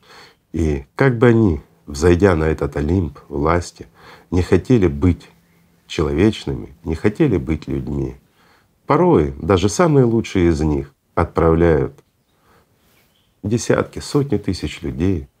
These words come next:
на верную смерть, чтоб отстоять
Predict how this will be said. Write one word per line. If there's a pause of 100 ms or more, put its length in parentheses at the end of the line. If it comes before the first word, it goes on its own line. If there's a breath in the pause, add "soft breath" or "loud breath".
(360)
на
верную
смерть, (640 soft breath)
чтоб
отстоять